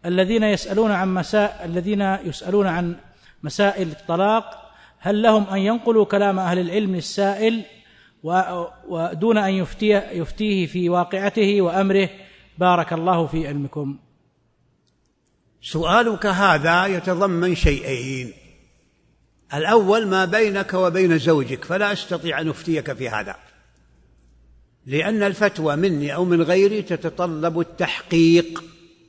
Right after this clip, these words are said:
Speaker 2: مع كل منكما، وربما استدعى الأمر استحلاف كل منكما.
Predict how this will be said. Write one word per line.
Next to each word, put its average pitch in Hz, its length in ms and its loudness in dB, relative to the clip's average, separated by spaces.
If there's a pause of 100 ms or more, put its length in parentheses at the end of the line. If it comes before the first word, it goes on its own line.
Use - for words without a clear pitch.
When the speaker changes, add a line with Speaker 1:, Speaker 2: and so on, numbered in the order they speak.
(300)
Speaker 2:
مع 151 280 -2
كل 196 440 0
منكما، 147 840 0 (1000)
وربما 190 840 2 (1000)
استدعى 175 460 0
الأمر 214 480 -4
استحلاف 208 720 -2
كل 208 380 0
منكما. 131 520 -4